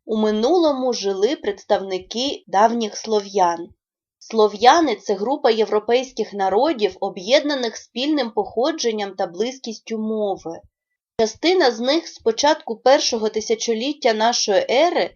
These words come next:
розселилася на території сучасної України. До сьогодні археологи знаходять укріплені поселення, городища, де могли проживати до кількох сотень людей.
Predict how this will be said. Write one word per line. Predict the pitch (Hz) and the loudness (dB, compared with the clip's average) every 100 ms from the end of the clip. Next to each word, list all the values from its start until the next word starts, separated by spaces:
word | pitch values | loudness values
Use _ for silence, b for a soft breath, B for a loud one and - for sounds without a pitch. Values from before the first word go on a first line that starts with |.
| - | 0
розселилася | 214 220 - 220 240 349 294 285 | 0 0 2 2 4 4 4 4
на | 240 226 | -2 0
території | 208 190 190 262 320 277 | -2 -4 -2 0 0 -2
сучасної | 240 208 - 196 220 - 214 | -4 -6 2 4 4 2 -4
України. | - 208 - 214 202 214 196 175 156 185 _ _ _ _ 185 | -4 -6 0 0 0 -4 -4 -6 -8 -14 _ _ _ _ 0
До | 247 | 0
сьогодні | 269 302 349 403 262 220 | 4 2 4 2 0 2
археологи | 240 226 254 294 370 247 214 | 2 2 0 2 4 4 2
знаходять | 202 220 220 320 311 269 - | -2 -2 -2 -2 0 -2 -4
укріплені | 220 220 277 311 285 262 262 | -10 -6 -4 -2 -4 -4 -2
поселення, | 262 269 - 254 202 180 170 160 151 | 0 0 4 6 6 4 -4 -6 -6
городища, | 170 220 269 269 277 220 - - - 151 - _ _ _ | -2 2 4 4 2 0 -2 -4 -6 -6 -8 _ _ _
де | 196 226 | 2 4
могли | 220 214 269 359 | 4 2 0 2
проживати | 254 226 208 185 269 330 233 | 4 4 4 6 6 6 2
до | 202 | 0
кількох | 208 208 196 - 330 370 | -2 -6 -8 0 0 0
сотень | - 254 269 269 240 | 2 6 6 4 -2
людей. | 226 233 190 202 175 | -4 -4 4 4 4